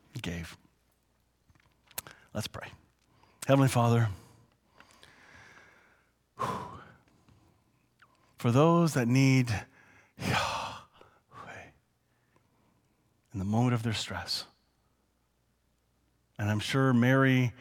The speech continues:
had the same stress as she watched her Lord die. I can't imagine her breathing cries to you, "And then he died." <laughs> But,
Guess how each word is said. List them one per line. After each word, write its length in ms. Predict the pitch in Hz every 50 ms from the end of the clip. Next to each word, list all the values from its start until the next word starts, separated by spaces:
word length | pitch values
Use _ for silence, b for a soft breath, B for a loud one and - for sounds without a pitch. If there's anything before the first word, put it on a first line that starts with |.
| B B B B B
had 200 | - - 123 113
the 80 | 113
same 240 | - - 131 120 113
stress 380 | - - - 120 113 110 - 113
as 140 | 110 107
she 160 | - - - 107
watched 500 | 98 98 117 117 113 110 - - - -
her 160 | - 113 104
Lord 600 | 101 101 104 110 110 110 110 107 101 101 98 101
die. 560 | - 104 98 92 92 90 90 90 87 85 85 - _ _ _ _ _ _ _ _ _ _ _ _ _ _ _ _ _ _ _ _ _ _ _ _ _ _ _ _ _ _ _ _ _ _ _ _ _ _ _ _ _ _ _ _ _ _ _ _ _ _ -
I 60 | 117
can't 260 | - - 131 123 113
imagine 480 | 110 110 117 120 117 117 113 - 107 104
her 460 | 92 - - 123 123 120 120 117 113
breathing 500 | 104 104 117 117 113 113 104 104 101 95
cries 560 | - - 110 104 104 101 98 98 95 95 -
to 140 | - - 104
you, 260 | 95 95 95 95 95 - _ _ _ _ _ _ _ _ _ _ _ _ _ _ _ _ _ _ _ _ _ _ _ _ _ _ _ _ _
"And 140 | - 101 95
then 100 | 92 90
he 80 | 87 87
died." 460 | 85 - - - - - - - - - _ _ _ _ _ _ _ _ _ _ _ _ _ _ _ _ _ _ -
<laughs> 160 | - - -
But, 240 | 185 143 135 131